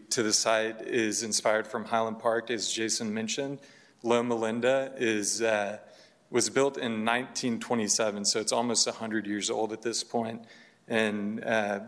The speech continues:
we believe our version of Loma Linda will also be timeless. Um, we have decorative wall complementing the pedestrian gateway, uh, along with decorative pavers and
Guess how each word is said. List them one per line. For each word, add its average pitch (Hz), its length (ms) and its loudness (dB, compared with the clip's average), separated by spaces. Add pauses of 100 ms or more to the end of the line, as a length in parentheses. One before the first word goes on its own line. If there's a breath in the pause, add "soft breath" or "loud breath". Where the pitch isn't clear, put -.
(300)
we 127 200 4
believe 123 600 2 (420 loud breath)
our 123 240 4
version 110 760 -2 (100)
of 117 500 0
Loma 113 320 2
Linda 110 520 0 (280 loud breath)
will 117 140 4
also 117 400 0
be 101 280 -2 (180)
timeless. 107 600 -4 (580 soft breath)
Um, 107 540 0 (160)
we 123 120 4
have 123 140 4
decorative 131 540 0
wall 120 320 4
complementing 117 1040 -2
the 107 280 0
pedestrian 110 580 -2
gateway, 135 600 0 (720 loud breath)
uh, 101 460 0 (580 soft breath)
along 123 320 4
with 120 420 -2
decorative 110 540 0
pavers 107 680 0
and 104 400 -4